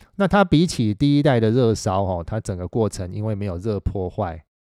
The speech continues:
疼痛度跟热伤害的并发症也就几乎没有。那所以呢，这个是呢，它的好处啦，哦。只不过这个胶水它是不能吸收的，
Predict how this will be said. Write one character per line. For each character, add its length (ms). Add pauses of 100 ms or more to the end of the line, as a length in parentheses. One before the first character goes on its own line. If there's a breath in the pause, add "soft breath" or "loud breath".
(180)
疼 180
痛 240
度 180
跟 200
热 180
伤 260
害 160
的 120
并 200
发 240
症 220
也 100
就 460 (240 soft breath)
几 160
乎 140
没 260
有。 180 (340)
那 100
所 320
以 80
呢， 200
这 120
个 100
是 240
呢， 340
它 140
的 80
好 220
处 320
啦， 180 (120)
哦。 140 (440 loud breath)
只 100
不 80
过 260
这 100
个 120
胶 260
水 220
它 120
是 140
不 140
能 180
吸 340
收 320
的， 220